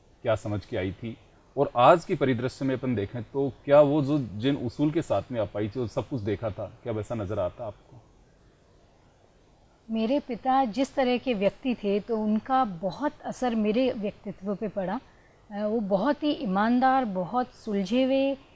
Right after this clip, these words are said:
Speaker 2: एक बहुत ही intellectual किस्म के और, अ, जिसको कहते हैं, बहुत ही ग्रासरूट level से ऊपर उठकर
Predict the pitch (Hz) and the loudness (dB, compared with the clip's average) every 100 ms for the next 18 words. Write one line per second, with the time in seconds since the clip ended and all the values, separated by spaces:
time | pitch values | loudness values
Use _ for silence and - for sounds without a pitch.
0 | - - 220 220 - - 285 208 190 214 | -20 -4 0 0 -2 -20 -12 -4 0 0
1 | - 294 - 247 226 269 262 - - 262 | 0 -4 0 0 2 2 2 0 -2 -4
2 | 233 233 - 240 233 269 262 262 302 - | -4 -6 -2 -2 0 0 0 0 -4 -6
3 | 240 214 214 214 - - _ 196 196 185 | -2 2 2 0 -6 -20 _ -8 -6 -4
4 | 208 254 220 214 247 233 185 175 277 285 | -2 0 2 2 2 0 2 4 4 4
5 | 285 254 180 214 247 262 - 269 226 214 | 2 2 0 4 4 4 0 -2 0 -2
6 | 202 220 - 226 208 - 190 185 - 220 | 0 0 0 -2 -2 -2 -2 -2 -4 -8